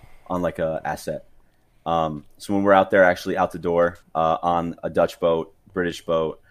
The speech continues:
U S Navy vessel, like, that's when I would say it applies, like, the most, and it's most similar to, like, an O I C because, like, I, I'm basically, like, the, like, Ellie expert on board when, um, like,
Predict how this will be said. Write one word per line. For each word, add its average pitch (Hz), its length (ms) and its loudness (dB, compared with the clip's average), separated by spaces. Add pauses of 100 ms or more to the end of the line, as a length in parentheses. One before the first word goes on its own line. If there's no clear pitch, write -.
(200)
U 92 180 0
S 82 120 -6
Navy 82 240 -6
vessel, 78 580 -6
like, 80 280 -2 (340)
that's 95 300 0
when 87 280 -2
I 82 140 -2
would 85 120 -4
say 85 160 -4
it 82 60 -2
applies, 78 500 -4 (120)
like, 85 180 -4
the 92 80 -8
most, 82 280 -4
and 85 40 -8
it's 82 100 -12
most 85 200 -8
similar 82 260 -6
to, 80 60 -6
like, 80 200 -6
an 76 60 -8
O 76 120 -2
I 78 100 -4
C 80 220 -12
because, 78 440 -8 (360)
like, 85 140 -4
I, 87 300 4 (640)
I'm 95 140 2
basically, 98 380 0
like, 85 360 0 (840)
the, 82 400 2
like, 90 240 0
Ellie 92 280 0
expert 87 360 -2
on 82 180 -4
board 80 380 -6 (240)
when, 78 440 -4 (560)
um, 78 440 -6 (760)
like, 82 280 -4